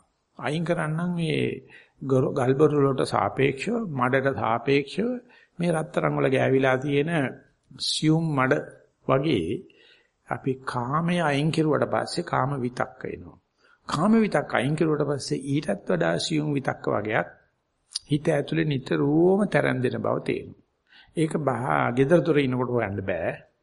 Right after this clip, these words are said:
භාවනා කරනකොටත් ඉස්සෙල්ලා ඉස්සෙල්ලා හොයන්න බෑ. භාවනා සාර්ථක වෙන්න වෙන්න දෙවෙනි පන්තියේ විතක්ක අයින් වෙනකොට යට තට්ටුවක් පේනවා.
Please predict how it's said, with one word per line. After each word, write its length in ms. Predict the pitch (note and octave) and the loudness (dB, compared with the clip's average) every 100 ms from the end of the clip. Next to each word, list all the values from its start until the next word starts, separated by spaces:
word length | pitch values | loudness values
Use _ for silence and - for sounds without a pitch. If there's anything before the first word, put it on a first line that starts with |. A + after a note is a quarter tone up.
| _ _ - | _ _ -6
භාවනා 480 | B2 D#3 F3 F3 E3+ | -2 0 2 2 2
කරනකොටත් 540 | D#3+ D#3+ D#3+ F3+ F#3+ | 0 2 2 0 -2
ඉස්සෙල්ලා 380 | D#3 - F3+ E3+ | -4 0 2 2
ඉස්සෙල්ලා 260 | D#3+ E3 B2+ | 2 0 2
හොයන්න 240 | B2 A2+ | 0 0
බෑ. 220 | G2 E2 - _ - _ | -8 -10 -12 _ -20 _
භාවනා 400 | D#3+ E3+ G3 F#3+ | -2 0 0 0
සාර්ථක 600 | - D3 D#3+ A3 - A3+ | -2 0 0 0 -4 0
වෙන්න 280 | F#3+ D3+ B2 | 0 0 0
වෙන්න 360 | A#2 A2 G#2+ G#2+ - - _ _ _ - - C3+ | 0 0 0 0 -2 -8 _ _ _ -20 -10 -6
දෙවෙනි 340 | A#2+ D3+ G#3+ | 0 2 2
පන්තියේ 500 | G3 E3+ F3 E3+ E3 | 2 0 -2 0 0
විතක්ක 320 | D3 C#3+ C#3 - | 0 -2 -4 -2
අයින් 240 | - B2 | -2 -2
වෙනකොට 380 | E3+ G3 F3+ - A2 - _ _ _ _ | -2 0 0 -2 -6 -8 _ _ _ _
යට 200 | - C3 | -6 -4
තට්ටුවක් 500 | E3 C#3+ C3+ - C3+ - | -2 -4 -4 -2 -2 -2
පේනවා. 420 | - - - | -10 -10 -14